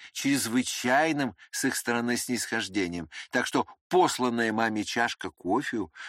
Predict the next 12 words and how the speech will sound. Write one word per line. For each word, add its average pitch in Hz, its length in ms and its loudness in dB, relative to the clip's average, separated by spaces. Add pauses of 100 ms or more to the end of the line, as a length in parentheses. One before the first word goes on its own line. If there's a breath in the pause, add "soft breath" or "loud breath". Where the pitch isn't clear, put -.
(100 loud breath)
была, 120 300 2
так 131 160 0
сказать, 123 480 0 (380 soft breath)
уже 147 420 2
подвигом 135 680 2
гуманности — 135 1040 2 (240 soft breath)
сравнительно 127 840 2
говоря, 117 460 2 (280 loud breath)
приносившим 143 840 2
чрезвычайную 135 1000 0
честь - 500 0
их 135 160 0